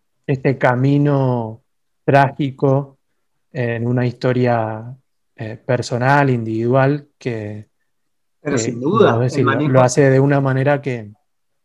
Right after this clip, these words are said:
Speaker 1: sin
Speaker 2: el
Speaker 1: recurrir a
Speaker 2: duelo,
Speaker 1: golpes
Speaker 2: el
Speaker 1: bajos, sin
Speaker 2: sin nada, o sea, sin hablar de eso, está hablando de eso, o sea,
Speaker 1: Sí.
Speaker 2: hacer el duelo, en, eh, encontrarte en una situación en la cual no pensabas que, que podías llegar a estar,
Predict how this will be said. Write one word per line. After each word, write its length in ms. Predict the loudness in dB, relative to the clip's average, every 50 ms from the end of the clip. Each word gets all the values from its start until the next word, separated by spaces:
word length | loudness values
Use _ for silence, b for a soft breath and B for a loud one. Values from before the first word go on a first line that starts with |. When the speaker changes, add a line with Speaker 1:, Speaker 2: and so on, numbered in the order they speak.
| _ _ _ _ _ _ _ _ _ _ _ _ _ -20 _ _
Speaker 1:
sin 80 | 2 4
Speaker 2:
el 60 | 4
Speaker 1:
recurrir 400 | 4 6 6 6 6 6 4 4
a 40 | 6
Speaker 2:
duelo, 80 | 6 6
Speaker 1:
golpes 240 | 4 2 0 2
Speaker 2:
el 60 | 4 6
Speaker 1:
bajos, 720 | 6 6 6 6 4 2 0 -2 -2 0 0 0 0 -2
sin 300 | -4 -8 -8 -8 -10 -16 _ _ -20 -20 _ _ _ _ _ _
Speaker 2:
sin 240 | -8 -6 -6 -4 -2
nada, 280 | 2 2 2 2 2 0
o 20 |
sea, 160 | 0 0 0
sin 220 | 0 2 2 2 4
hablar 340 | 4 4 6 6 4 4 6
de 160 | 6 6 6
eso, 200 | 4 4 2 0
está 180 | 0 2 0
hablando 260 | 2 4 4 4 4 4
de 200 | 6 6 4 4
eso, 180 | 2 0 -4
o 40 | -8
sea, 240 | -8 -8 -8 -8 -10
Speaker 1:
Sí. 360 | -14 -20 _ _ _ 0 0
Speaker 2:
hacer 280 | 0 0 -2 -4 -6 -6 -6
el 80 | -4
duelo, 600 | 0 2 6 6 6 6 6 4 4 4 2 0 b b b b _ _
en, 320 | -4 -4 -2 -4 -4 -6
eh, 400 | -6 -6 -4 -4 -2 -4 -4 -6 -8 -8
encontrarte 500 | -8 -6 -4 -4 -4 -4 -6 -4 -4 -4
en 80 | -2
una 140 | -2 -2 -4
situación 440 | -4 -8 -10 -10 -10 -8 -6 -6 -4
en 100 | -4 -4
la 120 | -6 -8 -4
cual 280 | -2 0 0 0 -2 -6 -6
no 200 | 0 0 0 0
pensabas 440 | 0 -4 -8 -6 -4 -2 -2 -2 -4
que, 360 | -6 -8 -8 -8 -8 -10 -14 _
que 180 | -14 -14 -14 -12 -12
podías 320 | -10 -8 -6 -6 -6 -4
llegar 220 | -6 -6 -4 -4 -4
a 40 |
estar, 440 | -6 -6 -4 0 2 2 2 0 -2